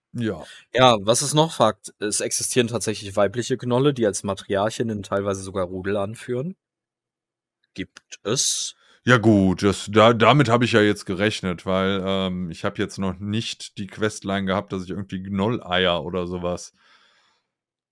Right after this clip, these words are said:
Speaker 1: äh, looten
Speaker 2: Nee, nee,
Speaker 1: muss.
Speaker 2: aber wenn du überlegst, in der Lore, wo du unterwegs bist, begegnet man eigentlich fast keinen Weibchen. Also man, man sieht keine.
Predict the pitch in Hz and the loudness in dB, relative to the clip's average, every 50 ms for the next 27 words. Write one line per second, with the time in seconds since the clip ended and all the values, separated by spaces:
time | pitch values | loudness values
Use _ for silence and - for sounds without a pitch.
0 | _ - 107 107 104 104 101 113 113 117 135 165 190 202 175 127 113 98 101 117 | _ 2 4 4 6 6 6 4 4 6 4 6 8 8 8 6 6 2 4 4
1 | 117 113 110 107 104 95 _ _ _ _ _ _ _ _ _ _ _ _ _ _ | 6 6 6 4 2 -4 _ _ _ _ _ _ _ _ _ _ _ _ _ _
2 | _ _ _ _ _ - 117 120 123 120 110 120 113 120 147 180 - - - - | _ _ _ _ _ -4 0 4 4 4 4 4 4 4 2 2 2 -2 -4 -4
3 | - _ - - 110 113 113 110 107 104 104 101 98 98 101 101 _ _ _ _ | -6 _ -8 -8 -6 -4 -4 -4 -4 -4 -4 -4 -6 -8 -10 -12 _ _ _ _
4 | _ _ - 104 101 _ _ _ _ _ _ _ _ _ _ _ _ _ _ _ | _ _ -20 -20 -20 _ _ _ _ _ _ _ _ _ _ _ _ _ _ _
5 | _ _ - - 117 113 110 113 113 110 110 110 110 110 110 113 - - 101 110 | _ _ -6 -2 2 4 6 6 8 8 8 8 8 8 6 4 2 -2 0 2
6 | 110 113 113 113 110 98 104 101 104 104 101 95 107 117 120 117 113 104 92 101 | 4 6 8 6 6 4 0 -4 -2 -2 -4 -4 -6 -6 -6 -6 -6 -6 -8 -10
7 | 101 - 110 98 90 98 101 110 110 - - - - _ _ - 147 170 208 202 | -10 -8 -8 -6 -4 -2 -4 -4 -4 -6 -8 -8 -8 _ _ -2 0 0 2 0
8 | - - - - - - - _ _ 113 - 120 107 127 156 156 - 127 110 101 | 0 -4 -6 -8 -10 -14 -20 _ _ -6 -6 -2 2 2 0 2 0 -4 -2 -2
9 | 101 104 101 101 - _ - - 98 101 101 120 139 139 - - - - - - | -2 -2 -2 -4 -8 _ -8 -6 -4 -4 -2 -4 -6 -8 -10 -10 -10 -10 -10 -8
10 | - 117 123 131 127 127 120 95 95 - - 90 92 80 95 95 92 92 87 69 | -8 -8 -6 -6 -2 -2 -2 -2 -2 -6 -14 -14 -14 -12 -12 -10 -10 -10 -10 -10
11 | 87 95 95 92 117 127 - - 92 87 92 87 82 95 | -10 -10 -8 -6 -8 -8 -8 -8 -10 -10 -8 -10 -14 -16